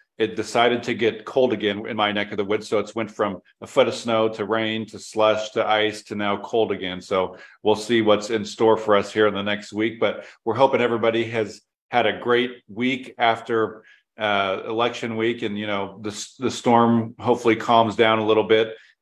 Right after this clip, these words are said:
and the world continues regardless of who folks voted for. So just know that if your candidate didn't win, just pick yourself up by the bootstraps and keep trekking on. Um, don't, uh, don't go,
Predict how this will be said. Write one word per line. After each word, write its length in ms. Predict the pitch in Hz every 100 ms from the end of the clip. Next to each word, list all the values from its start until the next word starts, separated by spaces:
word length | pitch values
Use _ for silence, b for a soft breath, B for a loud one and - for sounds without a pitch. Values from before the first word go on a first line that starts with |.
| -
and 220 | 107 104
the 60 | 104
world 440 | 101 120 127 123
continues 680 | 123 113 104 123 113 104 95
regardless 560 | 101 101 104 104 101 107
of 180 | 92 -
who 160 | - 110
folks 380 | 104 101 95 -
voted 320 | 101 98 92
for. 240 | 98 92
So 320 | - 98 92 B B B -
just 200 | 143 -
know 160 | 139
that 120 | 127 120
if 180 | 117
your 120 | 120 113
candidate 420 | - 135 123 107
didn't 220 | 120 117
win, 380 | 117 117 113 113 _ _ -
just 240 | 147 -
pick 160 | 160 151
yourself 400 | 139 - 123 123
up 180 | 117
by 120 | 110 104
the 80 |
bootstraps 680 | 92 117 120 - 98 95 -
and 240 | 104 95 - _ -
keep 280 | 127 120
trekking 320 | - 120 113 104
on. 360 | 101 98 98 - _ _ _
Um, 380 | 101 98 92 87 -
don't, 440 | - 117 113 113 -
uh, 320 | 104 95 95 - b b
don't 260 | - 131 131
go, 400 | 131 123 113 -